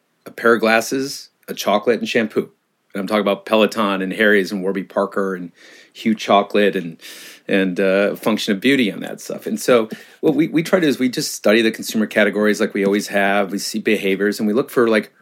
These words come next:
really intriguing entrepreneurs that are looking to burn the boats and, and, like, pursue a passion and right or wrong for consumers, but still paranoid as to, like,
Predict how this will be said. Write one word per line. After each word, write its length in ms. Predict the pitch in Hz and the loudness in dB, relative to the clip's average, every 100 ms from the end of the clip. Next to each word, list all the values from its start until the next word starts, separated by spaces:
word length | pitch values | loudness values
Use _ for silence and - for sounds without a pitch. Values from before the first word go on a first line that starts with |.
| _ | _
really 680 | - 98 110 120 123 127 123 _ _ _ _ _ - | -10 0 4 6 6 4 0 _ _ _ _ _ -4
intriguing 600 | 117 101 - 117 123 131 | -2 -2 2 4 4 2
entrepreneurs 680 | 113 110 - 120 104 98 98 | 2 -2 0 0 2 2 0
that 60 | 95 | -2
are 40 | |
looking 160 | 95 104 | -4 -4
to 80 | 87 | -6
burn 300 | 80 98 107 | -2 0 2
the 80 | 113 | 2
boats 560 | 110 95 - - - _ _ _ 104 | 4 2 0 -12 -14 _ _ _ -6
and, 180 | 101 | -4
and, 200 | 95 101 | -2 0
like, 240 | 98 95 - _ - | 0 -2 -6 _ -10
pursue 380 | - 98 - 113 | -6 -4 2 2
a 60 | |
passion 580 | 110 123 104 101 - 101 | 2 0 2 0 -2 0
and 160 | 95 87 | -2 -2
right 100 | 95 | -2
or 80 | 101 | -2
wrong 220 | 101 104 | -2 -4
for 120 | 107 | -8
consumers, 640 | 107 - 101 90 90 90 _ _ _ _ - | -10 -4 -4 -4 -6 -10 _ _ _ _ -8
but 120 | 113 | -6
still 200 | - 143 | 2 2
paranoid 540 | - 139 123 107 98 98 | 2 2 4 2 0 -2
as 140 | 92 | -4
to, 160 | - 104 | -2 -2
like, 200 | 95 | -2